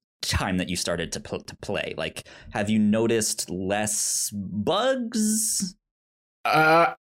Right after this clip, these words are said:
Speaker 2: I was fortunate enough that when I played Cyberpunk, it wasn't really that buggy for me. Granted, I didn't play that much, maybe a couple of hours, and I think I only experienced one, like, f-,
Speaker 1: One
Speaker 2: graphical
Speaker 1: big thing.
Speaker 2: glitch.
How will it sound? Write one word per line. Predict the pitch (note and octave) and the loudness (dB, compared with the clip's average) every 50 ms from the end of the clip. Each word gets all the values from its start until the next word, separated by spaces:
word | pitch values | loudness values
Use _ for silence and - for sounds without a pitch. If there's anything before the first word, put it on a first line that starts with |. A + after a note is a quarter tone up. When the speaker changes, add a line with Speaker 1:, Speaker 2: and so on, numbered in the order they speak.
| _ _ | _ _
Speaker 2:
I | E3 F#3 | 4 6
was | A3 C4 F#4 - - | 8 8 8 6 4
fortunate | - - F3+ F#3 - G#3+ G#3 G#3+ G3 E3+ | 2 4 4 4 4 4 4 6 6 6
enough | D3 B2 A#2+ B2 D3 D3 | 6 6 8 8 6 6
that | D#3+ F3 E3+ D3 | 6 6 6 6
when | C3+ C3+ B2 | 6 6 6
I | A#2+ A#2 G#2 - - | 6 6 4 2 0
played | - - F#2 F#2+ G#2 B2+ - | 0 4 6 6 6 4 4
Cyberpunk, | - - - - G2 G2 A2+ C3+ D3 - - E3+ E3+ E3 - | 2 2 2 4 4 4 4 4 2 2 2 2 2 2 2
it | B2 A#2+ A2 G#2+ G2 G2+ G2 - _ - C#3+ - _ _ _ _ - | 4 4 6 6 4 2 -2 -6 _ -10 -10 -10 _ _ _ _ 4
wasn't | A2+ C3 - G3 E3+ D3 | 4 4 6 6 6 6
really | D#3 E3 D#3 F3+ E3+ D3+ - - _ - | 6 4 4 4 2 2 0 -2 _ 0
that | G#2 F#2+ F2+ G2 G2+ A2+ G#2+ F2+ - - _ | 2 2 4 4 4 4 4 2 -2 -6 _
buggy | - G2+ A2 G#2+ F#2+ E2+ F2 - _ _ - | 2 4 4 6 4 4 2 0 _ _ 2
for | F#2+ F#2 F2 | 4 4 6
me. | F2 E2+ D#2+ E2 D#2+ D2 - - C3 A#2 | 6 6 4 4 4 2 0 0 2 4
Granted, | G#2 A2 A2+ A#2 D3 B2+ | 4 4 6 6 6 6
I | A#2 G#2+ | 6 6
didn't | F2+ G#2+ G#2+ A2 G#2 - | 6 4 6 4 4 4
play | - G#2+ A2+ A2+ G2 F#2 | 4 4 6 6 4 4
that | F#2+ G2 G2+ G#2+ G#2 | 4 4 6 6 6
much, | G#2 F#2+ F#2 F#2 F2+ G2 A#2+ C#3+ - - - - - - - | 6 6 6 6 6 4 4 2 2 2 2 2 0 2 4
maybe | G#2 G#2+ G#2 A2 | 4 4 6 6
a | G#2+ G2 | 4 4
couple | F#2 - G#2+ G#2+ G#2 | 4 4 4 4 4
of | F#2 F2+ F#2 | 6 6 6
hours, | F2 G2+ A#2+ B2+ - A#2 | 6 6 6 4 4 4
and | G2+ | 4
I | G2 | 2
think | F#2+ - G#2+ G2+ G#2 | 4 4 4 4 6
I | G2+ | 6
only | G2+ G2+ G#2 G#2 G2 | 6 6 6 6 4
experienced | F#2+ - - G#2 G#2 G2 F#2 - - | 2 0 0 2 2 2 2 2 2
one, | F#2+ F#2+ F#2+ F#2+ F#2 F#2 F#2+ F#2+ F#2+ F#2+ D#2 - - _ _ _ _ _ _ _ _ _ _ _ _ _ _ _ _ _ | 2 4 4 4 4 4 4 4 4 4 4 2 -4 _ _ _ _ _ _ _ _ _ _ _ _ _ _ _ _ _
like, | D2+ F2+ F#2 F#2 F#2 - - | 0 2 2 2 0 0 0
f-, | A2 A2 G#2 G2+ G2 G2+ G#2 G#2 - - _ _ - A2+ G#2 - _ _ _ _ _ _ - _ _ | 2 4 4 4 2 0 -4 -6 -8 -12 _ _ -4 -4 -4 -4 _ _ _ _ _ _ -20 _ _
Speaker 1:
One | F2 E2+ E2 | -2 2 2
Speaker 2:
graphical | - - - B2 - A2 G#2 | 2 4 4 4 6 6 6
Speaker 1:
big | G2 - | 6 6
thing. | - G2 F#2+ F#2 E2+ D#2+ | 4 4 6 4 4 2
Speaker 2:
glitch. | E2 - - | 2 0 0